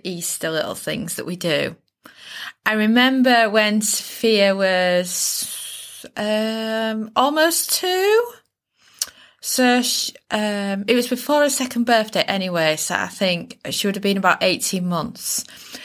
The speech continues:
And it was when I first introduced her to making Rice Krispie treats for Easter. You know, where you mix the melted chocolate with some Rice Krispies, let it set, or you can use cornflakes as well,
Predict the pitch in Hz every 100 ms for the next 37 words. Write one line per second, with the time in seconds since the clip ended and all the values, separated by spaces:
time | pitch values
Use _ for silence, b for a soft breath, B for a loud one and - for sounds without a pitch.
0 | B B 202 214 208 202 196 196 - 233
1 | 240 247 247 220 214 233 220 220 - 165
2 | - 180 175 175 190 180 180 185 190 -
3 | 180 - 175 - 175 160 - - 165 165
4 | - - 175 B B B B B B -
5 | 196 185 170 170 165 160 175 180 175 -
6 | - 175 170 175 180 170 - 185 - 170
7 | 165 - 175 165 165 - - - B B
8 | B B - 214 214 220 208 196 196 -
9 | - 190 - - 180 175 180 185 190 -
10 | - - - 175 175 175 - - 254 277
11 | 269 262 262 - 254 233 220 214 202 -
12 | - - - 202 196 196 185 175 170 185